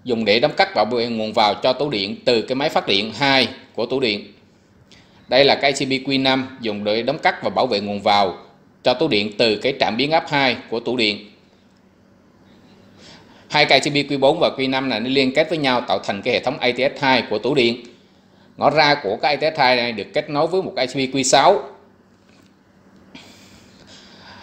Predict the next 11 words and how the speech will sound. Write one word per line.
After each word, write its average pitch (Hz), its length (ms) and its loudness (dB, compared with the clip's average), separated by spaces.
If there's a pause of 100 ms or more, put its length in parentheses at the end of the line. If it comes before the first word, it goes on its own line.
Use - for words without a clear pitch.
(560)
Hai 147 220 4
cái 175 100 0
bộ 117 160 6
A 131 140 4
T 160 220 2
S 143 40 -8
một 110 220 2
và 110 100 2
A 110 80 2
T 117 80 -6
S, 151 200 2